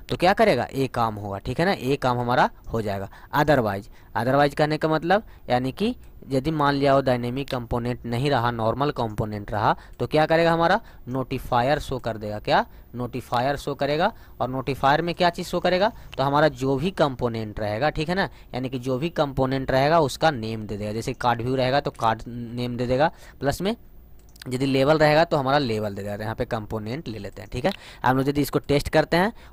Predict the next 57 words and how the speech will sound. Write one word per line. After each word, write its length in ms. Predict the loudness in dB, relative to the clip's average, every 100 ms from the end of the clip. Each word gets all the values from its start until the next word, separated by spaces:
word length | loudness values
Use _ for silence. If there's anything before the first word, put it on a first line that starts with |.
| -8
और 60 |
टेस्ट 280 | 0 0 0
को 100 | -2
जो 100 | 2
है 140 | 4 4
रिफ्रेश 420 | 2 -2 -2 -2
कर 140 | -4
लेते 220 | -4 -6
हैं। 60 | -8
सबसे 220 | -8 -8
पहले 280 | -8 -10 -10 -16 -16 -2
हम 200 | 0 2
लोग 100 | 2
क्या 120 | 2
करते 240 | 2 2 4
हैं, 60 |
यहाँ 80 | 4
पे 140 | 4 2 -2 -20 -10 -2
जैसे 240 | 2 2 2 2
एक 180 | 2 4
नंबर 200 | 2 2
पे 120 | 2
क्लिक 260 | 2 0
किए 140 | 0 2
तो 100 | 4
हमारा 220 | 4 4 0
एक 160 | -6
नंबर 260 | -4 0 0
शो 200 | 2 -2
हो 120 | -2
रहा 120 | -4
है। 60 | -6 -2
अब 140 | 0
क्या 120 | 0
करते 260 | 0 0 2
हैं, 80 | 2
जो 100 | 4
हमारा 260 | 4 6
डायनेमिक 460 | 6 4 2 -2 0
कंपोनेंट 520 | 0 2 2 2 0
नहीं 320 | 0 0 0 0
है 140 | -2
उस 180 | -2 -2
पे 140 | 0
क्लिक 260 | 0 -4 -8
करते 240 | -10 -10
हैं। 80 | -10
तो 60 | -8
देखिए 280 | -6 -4 -4
इस 200 | -4 -2
पे 120 | -2
क्लिक 220 | 0 0
किए 160 | 0 -2 -4 -14
तो 60 | -2
देखिए 260 | -2 0
हमारा 220 | 2 4 4
Google 360 | 4 4 4